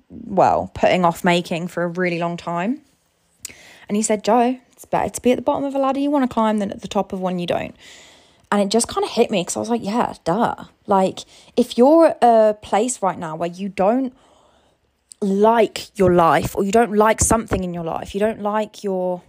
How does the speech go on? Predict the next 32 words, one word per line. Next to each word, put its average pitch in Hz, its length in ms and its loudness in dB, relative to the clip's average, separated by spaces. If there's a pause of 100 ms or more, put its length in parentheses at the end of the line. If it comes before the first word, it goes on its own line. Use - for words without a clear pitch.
relationship 196 680 -2
or 180 320 -2
your, 180 400 -2 (800)
I 214 40 -6
don't 202 100 -4
know, 180 240 -4
home 214 300 -2
situation 180 580 -8
or 185 160 -6
your 185 340 -2 (320)
job 220 560 2
or, 180 640 -2
I 196 80 -14
don't 208 140 -12
know, 180 200 -4
one 202 160 0
of 214 80 -4
y-, 202 120 -12
like, 190 280 -4
something 220 340 -4
that 202 60 -4
one 214 120 0
of 208 80 -4
your 214 80 -4
friends 214 240 0
is 196 100 -6
doing, 170 260 -6
like, 180 180 -6 (320)
even 311 220 -2
things 254 260 0
like - 180 -2
that, 226 360 0